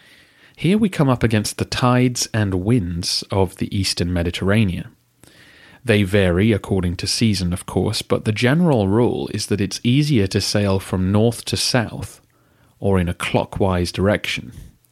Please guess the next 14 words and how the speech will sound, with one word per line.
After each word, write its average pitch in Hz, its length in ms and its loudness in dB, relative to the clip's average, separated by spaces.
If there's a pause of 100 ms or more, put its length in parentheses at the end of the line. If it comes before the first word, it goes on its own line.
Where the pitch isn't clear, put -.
(140)
than 90 160 -4
it 87 100 -2
is 90 200 -4
the 95 140 -2
other 92 180 0
way. 92 340 0 (1040)
Back 160 260 0
in 170 60 2
the 135 80 2
days 120 340 2
of 95 120 0
the 101 80 2
United 98 440 2
Empire, - 520 -4